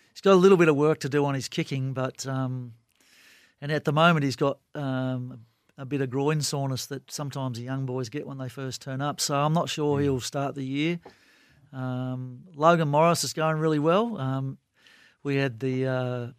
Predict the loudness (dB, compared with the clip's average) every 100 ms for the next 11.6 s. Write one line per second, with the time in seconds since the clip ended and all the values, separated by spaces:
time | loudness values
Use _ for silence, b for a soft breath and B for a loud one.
0 | _ -10 -8 -8 -6 -4 -2 -2 -4 -4
1 | -6 -12 -8 -4 -4 -6 -6 -6 -6 -8
2 | -8 -8 -6 -6 -8 -8 -8 -8 -10 -12
3 | -12 -12 -10 -4 0 0 -2 -4 -6 -4
4 | -6 -6 -8 -8 -6 -4 -4 -6 -4 -4
5 | -4 -4 -4 -8 _ _ _ _ -6 0
6 | 4 4 4 -2 -4 -8 -6 -2 2 2
7 | 4 2 2 0 -2 B B B B B
8 | 0 4 6 6 6 6 2 0 0 -4
9 | -2 -4 -4 -6 4 8 10 8 6 2
10 | -2 -4 -2 -4 -10 _ _ _ -6 -2
11 | -2 -2 -6 -8 -8 -8